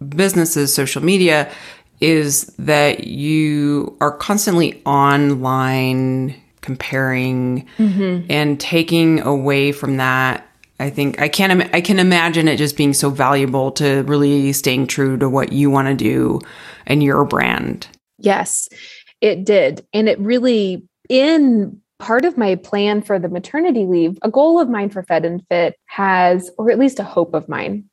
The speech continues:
Speaker 2: and maybe a goal is too strong of a word, but a hope that I've always had for Fed and Fit is that it represented more voices, more people, uh, than just myself.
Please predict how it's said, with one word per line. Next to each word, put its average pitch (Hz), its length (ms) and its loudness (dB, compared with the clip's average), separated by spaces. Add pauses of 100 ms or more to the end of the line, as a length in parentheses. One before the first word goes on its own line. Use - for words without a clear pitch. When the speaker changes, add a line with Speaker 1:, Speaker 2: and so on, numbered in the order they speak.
Speaker 2:
and 208 100 -4
maybe 220 200 2
a 220 60 2
goal 160 280 2
is 165 100 -2
too 190 160 -8
strong 165 300 -6
of 190 80 -6
a 165 80 -2
word, 160 340 -4 (280)
but - 100 2
a 220 40 2
hope 247 300 0
that 277 120 4
I've 277 140 4
always 254 260 2
had 226 260 -2
for 233 100 -2
Fed 202 200 0
and 214 120 -2
Fit 208 120 2
is 196 120 0
that 190 140 2
it - 80 0
represented 190 800 0
more 202 200 2
voices, 190 600 0 (360)
more 202 200 2
people, 185 720 0 (400)
uh, 185 300 2
than 196 280 2
just 180 240 0
myself. - 540 -2